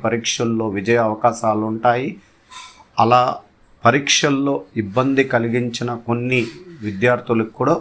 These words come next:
ఈ రాబోయే కాలం గురువు యొక్క అనుగ్రహం ద్వారా ఖచ్చితంగా వాళ్ళు కూడా ఈ విద్యలోకి విజృంభించడానికి కూడా అవకాశాలు కూడా ఉంటుంది. అలాగే ఈరోజు స్త్రీలకు ప్రత్యేకించి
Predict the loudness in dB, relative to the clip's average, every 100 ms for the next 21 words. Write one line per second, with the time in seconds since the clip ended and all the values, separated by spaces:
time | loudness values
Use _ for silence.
0 | -4 _ _ _ _ _ -4 2 2 4
1 | 2 2 0 0 0 0 0 -2 -8 -16
2 | -20 -12 0 2 2 0 0 0 0 0
3 | 0 0 0 2 0 -2 0 0 0 -2
4 | -6 -4 -4 -2 -2 0 -2 0 0 0
5 | 0 0 -2 -4 _ _ _ _ -2 2
6 | 4 2 0 -4 -6 -8 -4 -2 0 2
7 | 0 2 0 0 -4 -12 _ _ _ _
8 | _ _ _ -8 -4 0 0 0 0 -2
9 | -2 -2 -4 -2 -2 -2 -4 -2 -2 0
10 | -2 -2 -4 -4 -4 -4 -6 -6 -6 -10
11 | _ _ _ 0 2 2 2 2 0 -8
12 | -16 _ 0 2 2 0 -2 -2 -4 -4
13 | -2 0 -2 -4 -4 0 0 2 0 -2
14 | -4